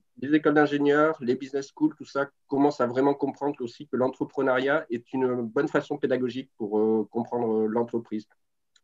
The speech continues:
Il y a un petit détail, alors je ne vais pas dire du mal de l'insec U, je vais vous rassurer du groupe,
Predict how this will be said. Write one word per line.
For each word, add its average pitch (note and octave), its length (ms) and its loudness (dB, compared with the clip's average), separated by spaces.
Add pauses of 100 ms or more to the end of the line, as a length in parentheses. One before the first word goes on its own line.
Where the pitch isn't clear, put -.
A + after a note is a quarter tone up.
(340)
Il A#2+ 60 -4
y - 20 2
a - 20 2
un D#3 40 0
petit F#3 240 -2
détail, D#3 340 2
alors G#2 180 2
je - 140 -8
ne F#2+ 80 -6
vais G2+ 120 0
pas C#3 180 -2
dire C3+ 200 0
du B2 120 -4
mal A#2+ 180 2
de A2 80 -2
l'insec A2 460 -2 (160)
U, B2 100 -6
je G#2+ 120 -8
vais G#2 100 0
vous G2+ 160 -6
rassurer A2 380 -6
du A#2 100 -6
groupe, F3+ 240 -6